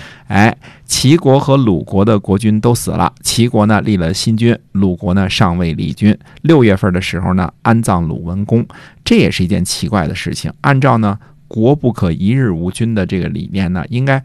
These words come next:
国君去世之后马上就安排嗣君上位啊，只是不改年号，不进行典礼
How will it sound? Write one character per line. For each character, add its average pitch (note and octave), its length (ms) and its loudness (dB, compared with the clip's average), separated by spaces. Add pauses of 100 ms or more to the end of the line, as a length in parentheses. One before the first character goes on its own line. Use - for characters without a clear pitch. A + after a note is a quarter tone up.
(220)
国 A2 180 2
君 C#3+ 180 0
去 B2+ 220 -2
世 G2+ 160 -2
之 A#2 120 0
后 B2 260 -2
马 G2+ 180 -4
上 G#2+ 180 -2
就 F#2 120 -6
安 G2+ 200 -6
排 F2 220 -4
嗣 F#2+ 220 -4
君 F#2+ 200 -4
上 F2+ 220 -6
位 G2+ 180 -2 (120)
啊， F#2+ 240 -8
只 F#2+ 120 -6
是 G2 160 -6
不 A#2 160 -2
改 - 200 -4
年 F2+ 260 -6
号， C3+ 340 0
不 - 80 -6
进 G2+ 220 -2
行 G#2+ 180 -2
典 G#2 300 -4
礼 - 240 -8